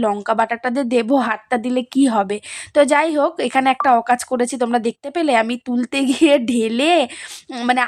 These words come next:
আলু পেঁয়াজ সব নিচে মিশে একাকার হয়ে গেছে। তো যাই হোক, আহ, সেগুলো তো তুলেই নিচ্ছি, তোমাদেরকেও একবার দেখিয়ে দিচ্ছি। এই দেখো,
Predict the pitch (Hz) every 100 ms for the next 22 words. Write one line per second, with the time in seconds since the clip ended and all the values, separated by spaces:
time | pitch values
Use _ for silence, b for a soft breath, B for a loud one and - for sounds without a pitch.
0 | 233 240 247 269 254 254 254 - 262 254
1 | 233 - 254 233 226 277 220 208 233 226
2 | 220 202 208 196 208 - B B 269 277
3 | 277 277 311 339 339 403 - 277 233 226
4 | 226 233 - 240 262 254 269 262 247 254
5 | 247 254 254 226 226 233 240 233 240 208
6 | 196 - 220 226 - 277 - 214 - -